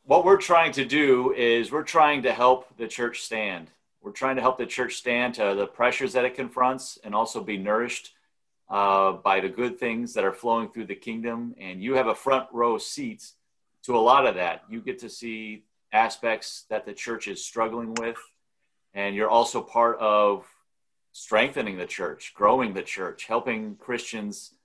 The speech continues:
uh, make sense and, and just live out their lives of faith.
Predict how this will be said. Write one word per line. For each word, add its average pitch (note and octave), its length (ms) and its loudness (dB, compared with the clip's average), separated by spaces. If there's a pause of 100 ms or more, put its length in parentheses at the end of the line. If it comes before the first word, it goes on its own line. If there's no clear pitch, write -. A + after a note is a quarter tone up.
(520)
uh, F2+ 400 0 (100)
make G2+ 220 -4
sense B2 680 -4
and, F#2+ 420 -10 (540)
and F#2 100 -12
just G#2 220 -8
live A#2+ 180 2
out A2 160 2
their G#2 80 0
lives G2 300 0
of G2+ 100 -16
faith. G#2 400 0